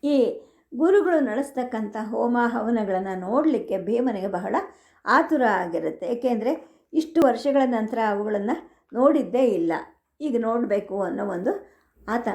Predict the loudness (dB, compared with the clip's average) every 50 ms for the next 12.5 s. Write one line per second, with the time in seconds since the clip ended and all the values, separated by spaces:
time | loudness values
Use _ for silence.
0 | -4 -2 -2 -2 -2 0 -2 -2 0 0 0 0 -2 -2 -2 -4 -4 -4 -10 -16
1 | _ -12 -2 0 2 2 2 0 -2 -6 -6 -6 -6 -6 -6 -6 -8 -10 -14 -16
2 | -16 -18 _ _ _ _ _ _ _ _ _ _ -6 -2 0 2 4 4 6 6
3 | 4 4 4 2 0 -2 -2 -2 -2 -2 -4 -4 -2 -2 0 0 0 -2 -4 -4
4 | -4 -4 -4 -4 -4 2 2 4 4 6 4 4 2 2 0 -2 -2 0 0 0
5 | -2 -2 -4 -6 -8 -8 -6 -6 -4 -2 -2 0 2 2 4 4 4 2 2 0
6 | 0 -2 -2 -2 -4 -4 -4 -6 -16 _ _ _ -4 -4 -4 -2 -2 -4 -6 -4
7 | -6 -8 -8 -8 -8 -8 -8 -6 -8 -10 -12 _ _ _ _ _ _ _ _ _
8 | -2 0 2 4 4 4 4 4 2 -2 -2 -2 0 2 2 2 2 0 -2 -4
9 | -6 -6 -4 -2 -2 0 0 0 0 0 0 0 0 0 2 2 0 -2 -2 -2
10 | -4 -4 -4 -2 -4 -4 -4 -2 -4 -4 -4 0 2 2 4 4 2 2 0 0
11 | 0 0 0 0 0 0 -2 -2 -6 -14 _ _ _ _ _ _ -4 0 2 2
12 | 4 4 2 2 2 2 2 2 2 2